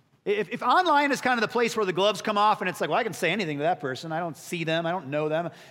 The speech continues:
I can hash it back out. I can, you can pummel that person from a distance." I don't think that's honoring to the Lord, and certainly not to this command. Some of you might need even to get offline altogether. And I say that seriously. I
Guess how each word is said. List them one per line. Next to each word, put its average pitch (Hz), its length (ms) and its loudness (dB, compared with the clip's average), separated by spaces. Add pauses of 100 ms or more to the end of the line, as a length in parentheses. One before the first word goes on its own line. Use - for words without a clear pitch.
I 160 60 -4
can 156 200 -10 (300)
hash 175 260 -2
it 160 80 -8
back 180 200 -2
out. 165 240 2
I 160 40 -6
can, 165 120 -10
you 185 60 -8
can 139 200 -10 (500)
pummel 190 280 -2
that 175 180 -2
person 180 380 -4
from 180 180 -6
a 165 40 -2
distance." 165 520 -4 (840)
I 151 80 -10
don't 165 140 -4
think 156 160 -6
that's - 180 -4
honoring 139 320 -2
to 135 60 -6
the 139 80 -2
Lord, 139 300 0
and 120 100 -6
certainly 160 340 -6
not 127 180 -6
to 139 60 -6
this 120 260 -10
command. 143 560 -4 (920)
Some 285 200 -2
of 240 80 0
you 185 100 0
might 185 200 0
need 175 160 -4
even 175 260 -6 (140)
to 156 80 -12
get 185 240 -4
offline 156 500 -2
altogether. 151 600 -4 (2750)
And 170 60 -4
I 190 40 -2
say 226 160 0
that 170 140 2
seriously. 151 600 0
I 156 100 -6